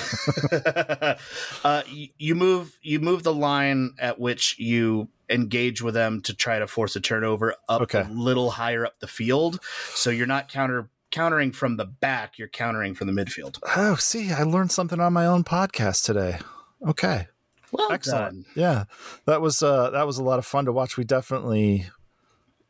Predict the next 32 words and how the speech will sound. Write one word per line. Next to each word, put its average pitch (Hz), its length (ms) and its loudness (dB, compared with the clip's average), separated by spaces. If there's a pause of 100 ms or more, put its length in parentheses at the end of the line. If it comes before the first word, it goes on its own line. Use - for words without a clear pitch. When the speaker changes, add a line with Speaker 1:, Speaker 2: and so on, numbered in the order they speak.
Speaker 2:
um, 101 460 2 (800)
clogged 107 360 0
up 107 100 0
the 107 80 -2
midfield 101 420 2
and 101 160 2
stole 104 340 2
a 101 40 4
bunch 98 220 -2
of 95 60 -4
balls 101 300 2
from 107 160 0
those 104 160 2
guys 104 260 0
and 104 100 -4
just 104 200 -4 (300)
har-, 123 320 0
harassed 110 580 0
them 101 400 -4 (220)
en-, 113 320 2 (240)
endlessly. 104 600 2 (1300)
Speaker 1:
Jonathan, 139 420 0
did 120 140 -4
you 120 60 -2
get 131 140 0
to 127 100 -8
watch 113 340 -4
even 151 160 -8
though 165 40 0
you 165 140 0
weren't 165 180 -2
there? 190 200 2